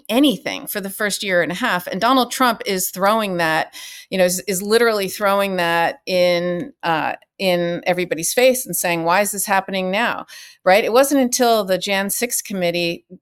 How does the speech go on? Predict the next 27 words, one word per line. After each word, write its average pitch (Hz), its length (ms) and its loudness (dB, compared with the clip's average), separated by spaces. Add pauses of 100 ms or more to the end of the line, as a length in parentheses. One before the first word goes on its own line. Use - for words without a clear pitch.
(220)
did 208 260 0
their 196 360 4 (240)
amazing 208 600 -2
historic 185 680 0
work, 185 280 2
and 175 80 -2
they're 170 80 -2
gonna 175 140 0
go 175 140 2
down 175 220 -2
in 170 100 -4
history 175 680 -2
as, 165 480 0 (320)
you - 60 -10
know, 180 80 4
they, 175 160 6
they 175 220 4
all, 190 280 6
including 190 440 -2
Liz 180 340 -2
Cheney, 202 480 -4
who, 170 360 -4
you 185 100 -8
know, 165 160 -4
committed 180 360 -4
political 175 360 -2
suicide, 165 680 2